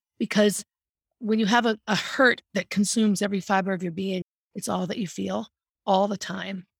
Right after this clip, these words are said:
And you learn that the word but no longer exists. It's the word and. I'm alive and I wish I wasn't.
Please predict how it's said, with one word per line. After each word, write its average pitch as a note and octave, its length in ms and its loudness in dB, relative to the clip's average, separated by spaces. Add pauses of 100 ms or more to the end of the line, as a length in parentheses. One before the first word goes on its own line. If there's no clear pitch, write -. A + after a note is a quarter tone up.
And F#3+ 160 0
you G#3+ 60 2
learn A3 200 2
that G#3 120 -2
the G#3+ 80 -2
word F#3+ 300 -2
but G#3+ 260 4
no F#3+ 160 -4
longer F3+ 320 -4
exists. - 580 -6 (260)
It's - 180 -10
the G3+ 80 -4
word G3 220 -2
and. E3 340 -6 (340)
I'm F#3 140 0
alive G#3 520 6
and G3 320 2
I F3+ 60 -2
wish F3+ 220 -4
I E3 80 -2
wasn't. F#3 360 -4